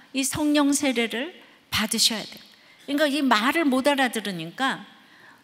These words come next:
이제 어떤 분이 지금 너무나 이제 그 사업이 힘들어지고, 어, 정말 그러니까 교회를 그렇게 오래 나오셨는데 예, 헌금을 돌려달라고 저한테 메일을 보냈어요.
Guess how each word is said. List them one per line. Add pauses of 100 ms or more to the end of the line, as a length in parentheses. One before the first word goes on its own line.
이제
어떤
분이 (260)
지금
너무나
이제 (220)
그 (380)
사업이
힘들어지고, (480)
어, (460)
정말
그러니까 (100)
교회를
그렇게
오래
나오셨는데 (380)
예,
헌금을
돌려달라고
저한테
메일을
보냈어요.